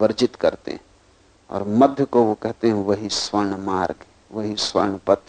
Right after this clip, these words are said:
सीधे चले जाओ, इसका अर्थ है मध्य में चलते रहो, नाक की सीध में। दोनों तरफ खाई खड्ड,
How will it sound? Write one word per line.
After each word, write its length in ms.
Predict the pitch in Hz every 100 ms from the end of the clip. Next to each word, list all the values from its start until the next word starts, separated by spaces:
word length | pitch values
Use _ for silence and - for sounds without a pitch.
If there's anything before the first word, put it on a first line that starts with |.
| _ _ _ _ _ _ _ _ _ _ _ _ _ _ _ _ _ _ _ _ _ _ _ _
सीधे 640 | - - - 277 254 233
चले 340 | - 165 151 131
जाओ, 440 | 135 156 156 117
इसका 400 | 135 - 131 113
अर्थ 140 | 135 -
है 400 | 156 160 117 98
मध्य 320 | 123 - - 123
में 140 | 131
चलते 400 | - 90 78 90
रहो, 320 | - 113 92 - _ _ _
नाक 500 | 120 156 185 190 190 -
की 120 | 185
सीध 360 | - 156 147
में। 180 | 127 127 - _ _ _ _ _ _ _ _ _ _ _ _ _ _ _ _ _ _ _ _ _ _ _ _
दोनों 480 | 110 - 175 226 240
तरफ 420 | 226 226 180 - -
खाई 320 | - 160 165 147
खड्ड, 420 | - 135 127